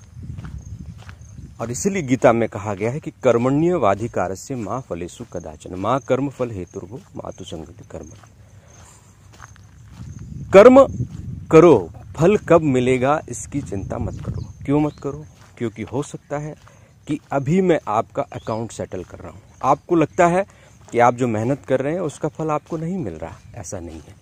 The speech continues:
वो फल मिल रहा है, लेकिन हो सकता है कि उस फल को मैं आपके पिछले डेबिट से एडजस्ट कर रहा हूँ।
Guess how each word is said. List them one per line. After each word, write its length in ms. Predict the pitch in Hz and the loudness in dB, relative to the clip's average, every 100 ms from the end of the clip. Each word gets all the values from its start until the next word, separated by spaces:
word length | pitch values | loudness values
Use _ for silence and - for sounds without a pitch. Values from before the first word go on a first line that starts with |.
| - - - | -20 -20 4
वो 80 | 196 | 6
फल 240 | - 233 | 10 8
मिल 260 | 220 180 240 | 12 12 12
रहा 280 | 226 214 196 | 12 12 12
है, 80 | |
लेकिन 260 | 208 196 196 | 12 10 8
हो 140 | 175 | 8
सकता 340 | 214 170 - 143 | 8 6 4 4
है 160 | 151 | 6
कि 140 | 170 180 - | 4 0 -2
उस 200 | 170 - | -4 -4
फल 260 | - 151 160 | 4 4 6
को 300 | 165 185 190 - - | 6 4 4 -4 0
मैं 180 | 143 165 - | 6 6 6
आपके 460 | 131 - - 175 - _ _ - | 2 2 2 2 2 _ _ -4
पिछले 300 | 180 180 170 | -2 0 2
डेबिट 360 | 117 107 110 | 4 2 -2
से 220 | - 156 - _ - - _ - | -6 -6 -6 _ -20 -20 _ -4
एडजस्ट 400 | 117 113 127 - | -2 0 -2 -4
कर 140 | 101 | -8
रहा 120 | 85 82 | -6 -10
हूँ। 160 | 82 | -12